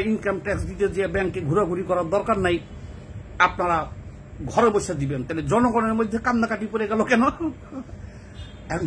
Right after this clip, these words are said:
জনগণের মধ্যে কান্দাকাটি পড়ছে কি কারণে, আমি বলছি, আপনারা শুনেন। এটা কিন্তু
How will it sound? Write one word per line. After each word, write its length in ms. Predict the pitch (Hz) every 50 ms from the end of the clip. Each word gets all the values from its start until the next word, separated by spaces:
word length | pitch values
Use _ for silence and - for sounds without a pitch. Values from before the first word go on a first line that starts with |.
| 143 147
জনগণের 420 | 214 220 247 277 269 294 277 294 285
মধ্যে 200 | 294 285 247 311 294 269
কান্দাকাটি 380 | 277 269 269 269 277 269 294 254 -
পড়ছে 220 | 277 - - 294 277 254 -
কি 80 | 262 247 262
কারণে, 200 | 247 247 233 247 247
আমি 100 | 226 180 196
বলছি, 180 | 214 208 - - 170
আপনারা 220 | 139 - 147 143 143 -
শুনেন। 240 | - 180 123 107 104 107 - - - - - - - - - - - - - - - - - - - - - - - - - - - - - -
এটা 100 | - 254 240
কিন্তু 160 | 285 262 285